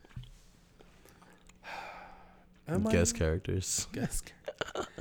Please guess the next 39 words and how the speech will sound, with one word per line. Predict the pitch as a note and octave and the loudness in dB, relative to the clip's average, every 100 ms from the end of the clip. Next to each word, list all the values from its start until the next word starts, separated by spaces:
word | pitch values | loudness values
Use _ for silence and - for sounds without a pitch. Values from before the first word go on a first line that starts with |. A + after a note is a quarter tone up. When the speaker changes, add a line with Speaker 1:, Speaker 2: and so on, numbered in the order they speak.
| - - - | -12 -14 -16
Speaker 1:
what | - | -4
else? | D3 C#3+ A2+ - - - - - - - - - - - - - - - | 0 2 0 -4 -8 -10 -16 -20 -20 -20 -20 -20 -20 -20 -20 -20 -18 0
Well, | C3 B2+ | 4 6
I | |
was | C3 | 6
gonna | B2+ G#3 | 8 10
say | F#3 D3+ C3 A#2+ G#2+ - | 10 10 10 8 2 -6
fucking | - C#3 C3+ | -6 -4 8
<clears throat> | C#3 | 10
Tatsunoko | C#3 C#3+ C#3+ C#3 C#3 | 10 8 6 4 2
versus | B2 A2 | -2 -4
Capcom, | - C3+ C#3+ B2 A2+ | 0 2 2 -2 -4
but | A#2+ | -2
that | C3 | -2
doesn't | B2 G#2+ | -2 -4
count. | C3 B2+ | -2 0
It's | G#2+ | -2
a | |
crossover | - A#2+ B2 A#2 G#2+ | 4 4 6 4 2
game. | G#2+ G#2+ G#2+ - - - - - - - | 2 0 -2 -6 -14 -20 -20 -4 2 4
Speaker 2:
Yeah. | G#2 | 6
Speaker 1:
I | F2 | 6
mean, | - A2+ | 4 0
crossover | - D3 D3+ D3 C3+ | 2 4 6 4 6
games | C3+ C3 B2 | 6 6 2
are | |
pretty | A2+ C#3 | 4 6
much | B2+ B2+ | 6 4
all | B2 B2 | 4 4
guest | B2 B2 - | 4 0 2
characters. | A2 A2 - G#2 A#2 - - - - - - - - - - - - - - - - - - - - - - - - - - | 0 0 -2 -4 -4 -10 -16 -20 -20 -20 -20 -20 -20 -20 -20 -20 -20 -20 -20 -20 -20 -20 -20 -20 -20 -20 -20 -20 -20 -20 -16
If | - | -10
you | G#2+ | -6
really | A#2+ A#2 G#2+ | -2 -2 -2
think | A#2+ A2 | -4 -6
about | G#2 G#2+ | -6 -6
it, | G#2+ G#2+ | -8 -8
damn, | A2+ G#2+ G#2+ | -6 -6 -8
really. | A2 B2 A2+ | -8 -8 -8